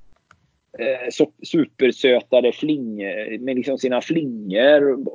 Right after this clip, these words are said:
och tro att, "Åh, nu gör jag mig själv en tjänst för att idrottsmän behöver äta den här maten för att, eh, någon, eh,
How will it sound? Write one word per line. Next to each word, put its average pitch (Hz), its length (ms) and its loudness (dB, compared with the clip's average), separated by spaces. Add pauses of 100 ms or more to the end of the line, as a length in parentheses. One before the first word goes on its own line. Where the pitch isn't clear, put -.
och 127 80 -2
tro 131 280 4
att, 117 160 2
"Åh, 139 360 4
nu 131 100 0
gör 147 140 6
jag 131 100 4
mig 127 100 -4
själv 120 220 2
en 117 60 -8
tjänst 120 380 -4
för 127 80 -2
att - 100 -8
idrottsmän 127 640 -2
behöver 127 180 4
äta 123 200 2
den 110 140 -6
här 107 80 -6
maten 117 420 -2
för 120 100 -2
att, - 260 -2
eh, 110 300 0
någon, 113 360 -4
eh, 113 360 0